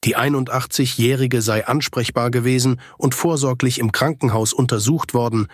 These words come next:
teilte die Polizeiinspektion Cloppenburg am Sonntagabend auf Nachfrage unserer Redaktion mit. Die an Demenz leidende Frau sei orientierungslos zu Fuß unterwegs gewesen. Deshalb, so die Polizei in ihrem Fahndungsaufruf,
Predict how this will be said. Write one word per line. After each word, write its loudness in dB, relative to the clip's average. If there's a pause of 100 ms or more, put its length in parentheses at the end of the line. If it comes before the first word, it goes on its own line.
(380)
teilte 0
die -2
Polizeiinspektion 0
Cloppenburg 0 (220)
am 2
Sonntagabend 0
auf 0
Nachfrage 0
unserer 2
Redaktion 0
mit. -6 (380)
Die 2
an 0
Demenz 0
leidende 0
Frau 0
sei -2
orientierungslos 2
zu -2
Fuß 0
unterwegs 0
gewesen. 0 (420)
Deshalb, -2 (260)
so 0
die -4
Polizei 0
in 0
ihrem 0
Fahndungsaufruf, -2